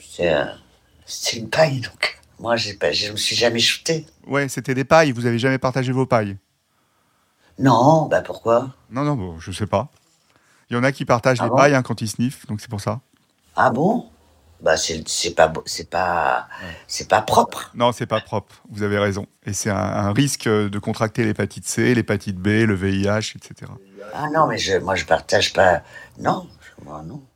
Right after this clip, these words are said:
Speaker 2: Dany, vous avez pas eu de conséquences de cette addiction à l'héroïne, des maladies, euh, qui se sont développées à cause de l'héroïne ?
Speaker 1: Non, je crois pas.
Speaker 2: Vous
Speaker 1: Enfin,
Speaker 2: êtes
Speaker 1: je
Speaker 2: pas
Speaker 1: me sens que je suis assez,
Speaker 2: Ouais.
Speaker 1: assez normale. Non, j'étais très maigre.
Speaker 2: Ouais,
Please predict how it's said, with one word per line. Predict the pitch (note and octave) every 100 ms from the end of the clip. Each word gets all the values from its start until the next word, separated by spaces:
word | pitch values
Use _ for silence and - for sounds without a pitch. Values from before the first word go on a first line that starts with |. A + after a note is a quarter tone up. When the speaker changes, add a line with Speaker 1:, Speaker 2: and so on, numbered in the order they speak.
| _
Speaker 2:
Dany, | A#2+ E3+ G3+
vous | F3
avez | D#3+
pas | F3+
eu | G3
de |
conséquences | - E3 D#3+ D3 E3+ G#3+
de | E3+
cette | D3 C#3
addiction | C#3+ C3+ B2+ D3
à | C#3
l'héroïne, | C3 C3+ D3+ F#3+
des | C#3+ B2
maladies, | B2+ C3+ C3+ B2 D3+ F3+
euh, | C#3+ A#2+
qui | A#2+ A#2
se | -
sont | C3
développées | B2+ B2+ B2+ A#2+ C#3
à | C#3
cause | C3 A2+
de |
l'héroïne ? | A#2+ A2 A#2 C#3+ F3 E3+ _ _ _ _ _ _ _ _ _ _ _
Speaker 1:
Non, | - G2+ A2
je | -
crois | -
pas. | - A2 - - _
Speaker 2:
Vous | G#2+
Speaker 1:
Enfin, | F#2+
Speaker 2:
êtes |
Speaker 1:
je | -
Speaker 2:
pas | A#2+
Speaker 1:
me |
sens | A2 G#2 G2
que | -
je |
suis | - E2 D2+ - -
assez, | B2
Speaker 2:
Ouais. | A#2+ D#3 - _ _ _
Speaker 1:
assez | - - -
normale. | G2 F#2 F2+ G#2+ B2+ - - -
Non, | D3+
j'étais | B2 A#2 A2+
très | - B2+
maigre. | D#3+ G3 F2 F#2 - -
Speaker 2:
Ouais, | A2+ A2